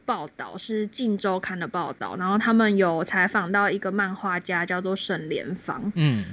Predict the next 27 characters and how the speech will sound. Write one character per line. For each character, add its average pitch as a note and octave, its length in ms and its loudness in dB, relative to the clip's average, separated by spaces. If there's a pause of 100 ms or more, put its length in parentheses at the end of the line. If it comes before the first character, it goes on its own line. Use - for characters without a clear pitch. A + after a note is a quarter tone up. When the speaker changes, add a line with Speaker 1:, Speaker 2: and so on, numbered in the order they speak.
(120)
Speaker 1:
然 A#3+ 120 6
后 C4+ 60 6
他 B3+ 300 6
以 G#3 180 -2
前 F#3 400 -4
在 A#3 300 2
一 A3+ 180 -2
九 G#3+ 160 0
九 F#3 220 0
零 E3+ 200 -4
年 F3 240 -6
代 G3 220 2
是 G3+ 560 0
一 G3+ 140 -4
个 F3 540 0
跟 A3+ 280 4
东 A#3+ 260 2
立 B3 160 2
出 G#3 200 -2
版 F#3 240 0
社 G3+ 180 -2
签 F#3+ 260 -8
约 F#3+ 140 0
的 E3+ 140 -4
漫 E3+ 180 -4
画 D#3 220 -8
家。 - 360 -8